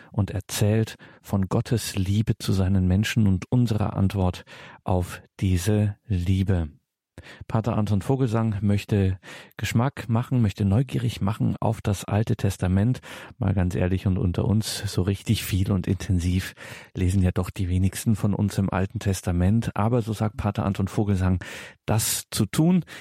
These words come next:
nämlich im Alten Testament zu lesen, ist eine wirklich spannende Entdeckungsreise und darf man auch immer nicht vergessen, die theologische Anmerkung dazu,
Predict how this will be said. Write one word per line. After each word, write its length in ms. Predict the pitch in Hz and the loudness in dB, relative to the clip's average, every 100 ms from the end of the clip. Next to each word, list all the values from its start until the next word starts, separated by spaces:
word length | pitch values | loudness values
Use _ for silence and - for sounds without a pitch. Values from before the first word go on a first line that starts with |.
| - | -4
nämlich 340 | 117 113 101 | 0 2 2
im 100 | 117 | 2
Alten 240 | 110 101 98 | 2 2 0
Testament 420 | 95 - 95 98 | 0 2 2 2
zu 120 | - | 0
lesen, 320 | 95 98 104 | 2 2 2
ist 260 | 95 - - | 0 -2 0
eine 300 | 92 90 90 | 2 2 2
wirklich 380 | 104 104 98 85 | 0 0 -2 -2
spannende 520 | - 98 104 95 95 | -2 0 2 2 0
Entdeckungsreise 880 | 92 95 - 104 - 92 92 98 117 | 0 -2 0 0 0 0 0 2 0
und 540 | - 104 151 180 - - _ _ - | 0 0 0 -2 -8 -18 _ _ -8
darf 160 | - | -2
man 160 | 117 104 | 2 2
auch 100 | 101 | 2
immer 140 | 117 | 2
nicht 160 | 113 113 | 0 0
vergessen, 460 | 117 107 107 151 147 | 0 0 0 2 2
die 120 | 135 | 2
theologische 600 | 147 127 117 123 - 110 | 0 2 2 2 0 2
Anmerkung 600 | 101 104 107 - 120 117 | 4 4 4 2 0 2
dazu, 420 | 104 - - | 0 0 0